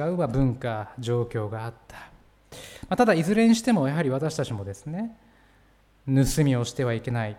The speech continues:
それは当然のこと。まあ、ただ、広く言うならばですね、今日でも、例えば会社で不正に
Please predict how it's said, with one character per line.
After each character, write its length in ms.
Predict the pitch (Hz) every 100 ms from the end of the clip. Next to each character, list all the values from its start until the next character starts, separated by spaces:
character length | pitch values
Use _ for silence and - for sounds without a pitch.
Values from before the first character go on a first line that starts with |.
| -
そ 120 | -
れ 60 | 143
は 60 | 165
当 240 | 143 131
然 200 | 131 127
の 120 | 127
こ 100 | 127
と。 140 | - 127 131 _ _ _ _ _ _ _ _ _ _ _ _ _ - - - - _ _ _ _ _ _ -
ま 60 | 175
あ、 20 |
た 100 | 208
だ、 520 | 180 170 143 127 120 - _ _
広 300 | - 208 175
く 80 | 165
言 140 | 190
う 20 |
な 100 | 156
ら 80 | 123
ば 100 | 117
で 120 | 113
す 100 | -
ね、 320 | 147 190 269 - _ _ _ _ _ _ _ _ _ _ _ _ _ -
今 140 | 170
日 240 | 143 135 151
で 100 | 185
も、 340 | 135 117 - - _ _ _ _ _ _ _
例 160 | 160 156
え 20 |
ば 100 | 131
会 280 | - 151 139
社 160 | 151 131
で 200 | 127 - _ _ _ _ _ _ _ _ _ _
不 140 | -
正 320 | - 170 151 147
に 320 | 143 139